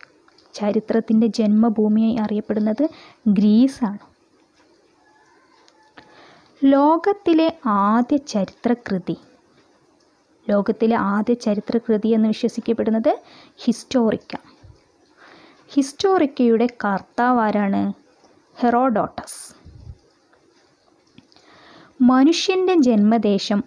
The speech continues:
എന്നറിയപ്പെടുന്ന ഭൂഖണ്ഡം, മനുഷ്യൻ്റെ ജന്മദേശം എന്നറിയപ്പെടുന്ന ഭൂഖണ്ഡം ആഫ്രിക്ക. ചരിത്രത്തിൻ്റെ പിതാവായി അറിയപ്പെടുന്നത് ഹെറഡോട്ടസ്.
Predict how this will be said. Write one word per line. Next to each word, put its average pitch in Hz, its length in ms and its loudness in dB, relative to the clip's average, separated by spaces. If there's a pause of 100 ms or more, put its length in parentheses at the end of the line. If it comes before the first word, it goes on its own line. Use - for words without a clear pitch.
(140)
എന്നറിയപ്പെടുന്ന 196 800 -2 (200)
ഭൂഖണ്ഡം, 202 560 0 (1200)
മനുഷ്യൻ്റെ 208 600 0 (640)
ജന്മദേശം 226 760 2 (100)
എന്നറിയപ്പെടുന്ന 196 680 -4
ഭൂഖണ്ഡം 220 480 -2 (460)
ആഫ്രിക്ക. 226 480 -4 (2000)
ചരിത്രത്തിൻ്റെ 359 880 0 (160)
പിതാവായി 254 720 2
അറിയപ്പെടുന്നത് 214 600 0 (520)
ഹെറഡോട്ടസ്. - 640 -2